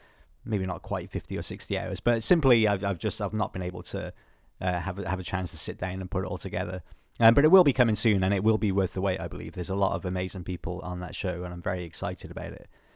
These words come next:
Um, so this is, I'm afraid this is just a, a regular old interview episode, but what an episode. I'm very excited about today's guest.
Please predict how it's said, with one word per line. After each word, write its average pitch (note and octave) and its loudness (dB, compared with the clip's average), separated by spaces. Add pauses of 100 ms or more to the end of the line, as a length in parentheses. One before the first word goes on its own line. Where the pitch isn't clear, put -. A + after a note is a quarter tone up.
(200)
Um, F#2+ 4 (220)
so C3 8
this C#3 4
is, A#2+ 4
I'm A#2 6
afraid A#2+ 6
this A2+ 0
is A2 -2
just A#2 0
a, G#2+ 4
a G#2+ 4
regular A2+ 6
old G#2+ 4
interview G#2+ 0
episode, G2 -2 (500)
but A#2 4 (180)
what G#2+ 2 (140)
an G2+ 2
episode. F2+ -2 (540)
I'm F#2+ 4
very A#2 8
excited G2 2
about F2+ 2
today's F#2 -2
guest. F#2+ -6